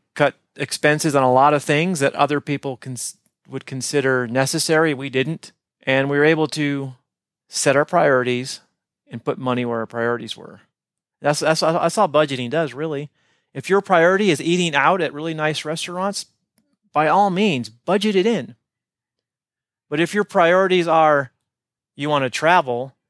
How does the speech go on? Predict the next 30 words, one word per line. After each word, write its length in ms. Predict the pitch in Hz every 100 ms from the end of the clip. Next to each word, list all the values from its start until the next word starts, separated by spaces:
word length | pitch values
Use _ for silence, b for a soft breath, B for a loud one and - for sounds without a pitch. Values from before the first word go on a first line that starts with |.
| _
yet 140 | - 143
you 120 | 143
find 320 | 143 156 165
yourself 380 | 143 - 147 143
spending 460 | - 156 156 143
time 260 | 135 147 147
at 80 | 131
expensive 540 | 123 - 147 143 123
restaurants, 640 | 139 175 - 131 131 127
which 180 | 135 123
are 80 | 127
prohibiting 500 | - 127 151 147 143
you 140 | 139
from 240 | 131 139 127
doing 340 | 139 147 139
what 180 | 131 123 _
you 400 | 147 180 220 220 -
say 380 | - 202 226 185
is 100 | 151
your 100 | 151
top 260 | 175 143
priority. 540 | 156 151 190 165 151 160
Again, 260 | 147 170
you 220 | 180 269
get 140 | 240 226
to 80 | 214
determine 600 | 196 196 220 170 139 123 _ _ _ _ _ _ _ _ _ _
your 140 | 156
top 260 | 156 175 156
priority. 580 | 143 147 175 143 139